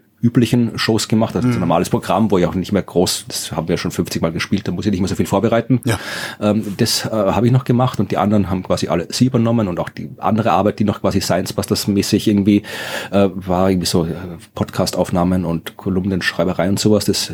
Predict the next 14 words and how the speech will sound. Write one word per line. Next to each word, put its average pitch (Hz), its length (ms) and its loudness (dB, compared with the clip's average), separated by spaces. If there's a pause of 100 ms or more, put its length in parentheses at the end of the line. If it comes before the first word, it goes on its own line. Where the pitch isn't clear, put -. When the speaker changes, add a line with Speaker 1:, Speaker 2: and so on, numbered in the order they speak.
(120)
Speaker 1:
quasi 87 420 0
auch - 160 0
gleich - 220 -2
alles, 107 380 2 (540)
äh, 90 200 0
ist - 160 -6
quasi 90 160 -4
auch, 95 200 -2
mir 107 200 0
auch - 80 0
gleich - 120 2
alles 117 220 0
weggenommen 127 440 2
worden, 110 240 2